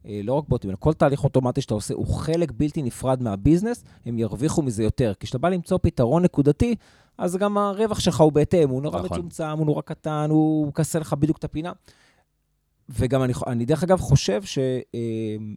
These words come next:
Speaker 1: יש ארגונים שמתאים להם מאוד להיכנס בנקודה אחת ולראות כמה היא רווחית להם ונכונה להם וחוסכת, ועוזרת להם בארגון,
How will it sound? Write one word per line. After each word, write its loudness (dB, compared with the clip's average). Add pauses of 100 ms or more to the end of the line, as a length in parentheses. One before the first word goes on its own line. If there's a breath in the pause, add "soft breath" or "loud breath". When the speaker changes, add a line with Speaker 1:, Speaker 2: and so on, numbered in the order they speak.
(760)
Speaker 1:
יש -2
ארגונים -2
שמתאים -2
להם 2
מאוד 2
להיכנס -4
בנקודה -2 (300)
אחת -2
ולראות -2
כמה -8
היא -14
רווחית -16
להם -6
ונכונה -6
להם -6
וחוסכת, -6
ועוזרת -6
להם -6
בארגון, -2